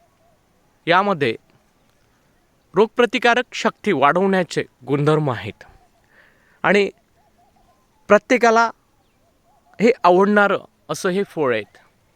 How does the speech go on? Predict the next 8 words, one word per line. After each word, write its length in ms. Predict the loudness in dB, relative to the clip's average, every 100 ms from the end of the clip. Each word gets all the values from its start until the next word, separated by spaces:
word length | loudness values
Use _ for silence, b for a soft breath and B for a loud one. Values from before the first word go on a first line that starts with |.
| -18
हे 60 |
पावसाळ्याच्या 760 | -12 -8 -6 -2 -2 -2 -8 -12 _ _ _ _ _ _ _ _ _ _ _ _ _ _ _ _ _ _ _ _ _ _ _ _ _
शेतकऱ्यांना 680 | -6 -6 -2 -2 0 -2 -4 _ _ _ _ _ _ _ -8
बाजारपेठेत 920 | 0 0 2 0 0 -6 -6 -12 -14 _ _ _ _ _ _
उपलब्ध 420 | -20 -4 -4 -2 -4
होणारं 340 | -2 -4 -4 -6
पीक 140 | -10 -8
आहे 180 | -10